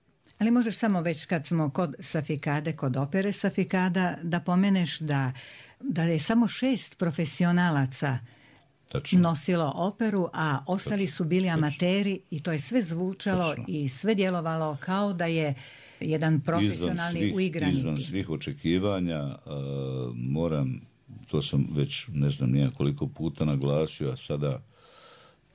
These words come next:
Speaker 2: posebno poentiram. Kičma Safikade je maestro Ognjen Bomoštar, dirigent iz Sarajeva. To je čovjek koji je zapravo partituru, dakle muzički, klavirski izvod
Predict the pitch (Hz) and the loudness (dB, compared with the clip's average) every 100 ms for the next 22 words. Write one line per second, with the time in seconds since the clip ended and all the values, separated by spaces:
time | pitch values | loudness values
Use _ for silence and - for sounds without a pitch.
0 | - 98 107 104 101 73 67 - 76 73 | 0 2 2 0 -4 -6 -8 -2 0 0
1 | 71 - 65 57 50 - _ _ _ _ | -2 -4 -4 -4 -10 -14 _ _ _ _
2 | - - - 120 - - 71 58 _ _ | -20 -16 0 0 0 -6 -10 -10 _ _
3 | _ _ _ - - 69 76 71 78 73 | _ _ _ -18 -10 -8 -8 -8 -2 0
4 | 78 73 80 71 67 62 58 58 - - | 0 2 2 2 2 0 -4 -10 -10 -2
5 | 73 80 - - 69 - 80 80 67 58 | 2 2 -2 -6 -4 -2 -2 0 -2 -2
6 | 71 67 65 - - 58 - - 67 67 | -2 -2 -2 -6 -10 -10 -12 -8 -4 -2
7 | 64 64 58 - - - - - 62 - | -2 -2 -4 -6 -6 -4 -4 -6 -10 -16
8 | - - - - - - - - - - | -20 -20 -20 -20 -20 -18 -16 -16 -18 -4
9 | - 123 - 95 107 117 104 - 85 82 | 0 0 0 -2 0 -2 -4 -8 -4 -2
10 | 78 69 92 - 90 76 - 76 80 - | -2 0 -2 0 -2 -2 -4 -6 -6 -6
11 | 76 80 87 71 67 - 67 65 82 78 | -2 0 0 -2 -4 -6 -6 -2 0 0
12 | 76 - 60 - - 73 78 76 67 - | -2 -4 -6 -6 -2 0 2 0 -2 -6
13 | 65 67 67 92 | -4 -2 0 -2